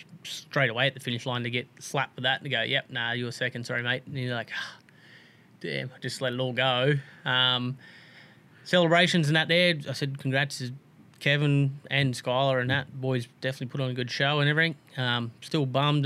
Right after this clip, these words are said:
but then by the time we had a hundred K liaison to get back to the bivouac, by that point in time, I was like, "You know what?" Yeah, I, I came up with, or didn't come up with, it just, I said to myself, it's like,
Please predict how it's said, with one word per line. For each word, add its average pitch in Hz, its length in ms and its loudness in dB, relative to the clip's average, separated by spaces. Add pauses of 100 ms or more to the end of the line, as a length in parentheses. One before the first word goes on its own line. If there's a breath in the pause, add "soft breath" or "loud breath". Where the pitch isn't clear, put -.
but 135 80 2
then 147 240 4
by 151 180 2
the 143 60 2
time 175 340 2
we 147 120 2
had 147 140 2
a 127 100 2
hundred 135 320 0
K 131 360 2
liaison 131 580 2
to 127 40 -2
get 127 200 -6
back 131 220 -2
to - 80 -16
the 127 80 -6
bivouac, 151 560 0 (920 loud breath)
by 147 220 2
that 160 240 2
point 156 220 -2
in 143 40 -2
time, 156 320 2
I 135 100 4
was 127 160 0
like, 127 140 0
"You 143 100 0
know 135 120 2
what?" 139 180 2 (2000 loud breath)
Yeah, 123 400 -2
I, 165 40 2
I 147 40 0
came 151 280 0
up 139 120 0
with, 127 160 -10
or 131 180 0
didn't 123 320 -8
come 123 180 -4
up 135 100 -4
with, 135 300 -4
it 131 180 -2
just, 131 240 -4 (520 loud breath)
I 123 120 0
said 127 180 -2
to 120 60 -2
myself, 117 340 -4
it's 117 120 -10
like, 117 240 -6